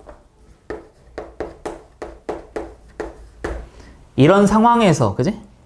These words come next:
그러면 요 만나는 요 점 이름이 얘가 뭐라는 거야? 이게 점을 지나고, 이 점을 지나고, 이 점을 지나고,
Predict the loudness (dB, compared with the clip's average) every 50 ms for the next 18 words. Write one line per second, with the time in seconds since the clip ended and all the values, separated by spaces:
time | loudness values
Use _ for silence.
0 | -20 _ _ _ _ -2 0 2 4 4 4 2 0 2 2 4 4 6 6 4
1 | 4 4 4 4 4 2 2 2 2 2 2 2 0 0 0 0 0 -2 -4 -4
2 | -2 0 0 0 0 -2 -2 -4 -8 -18 -20 -20 -20 _ _ _ _ _ _ _
3 | _ _ -6 -4 -2 0 0 2 2 2 2 0 -2 -6 -6 -8 -12 -14 -16 _
4 | _ _ -20 -20 -20 _ -20 -20 _ _ _ _ _ _ _ _ _ _ _ _
5 | _ _ _ _ _ _ _ -6 -2 2 4 4 4 4 2 -2 -10 -20 _ _
6 | _ _ _ _ _ _ _ _ _ _ -6 0 2 4 4 4 4 2 2 2
7 | 4 4 4 4 4 2 2 2 0 0 0 0 0 0 0 0 -2 -2 -2 -2
8 | 0 0 0 0 2 2 2 2 0 -2 -2 -2 0 0 0 0 0 0 -2 -2
9 | -2 -6